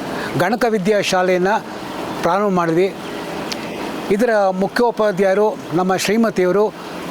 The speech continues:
ಅವರೇ ವಿದ್ಯಾರ್ಥಿಗಳಿಗೆ ಹೇಳಿಕೊಟ್ಟು ಇವತ್ತಿನ ದಿವಸ ಒಂದು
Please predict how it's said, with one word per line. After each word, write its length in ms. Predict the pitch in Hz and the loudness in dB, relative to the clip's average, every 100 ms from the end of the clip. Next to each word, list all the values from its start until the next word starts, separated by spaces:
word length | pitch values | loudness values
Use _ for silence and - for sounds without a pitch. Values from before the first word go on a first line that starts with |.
| - | -2
ಅವರೇ 380 | 170 214 208 175 - - - - | 0 2 2 0 -6 -10 -10 -4
ವಿದ್ಯಾರ್ಥಿಗಳಿಗೆ 640 | 165 165 196 190 180 175 175 | -2 2 0 2 0 2 2
ಹೇಳಿಕೊಟ್ಟು 560 | 165 175 165 147 185 - - - - - | 2 2 0 0 -2 -2 -10 -10 -8 -2
ಇವತ್ತಿನ 260 | 196 185 185 | 0 2 0
ದಿವಸ 320 | 202 180 139 - - - - | 2 2 0 -6 -12 -10 -2
ಒಂದು 420 | 190 196 175 147 | 2 4 2 2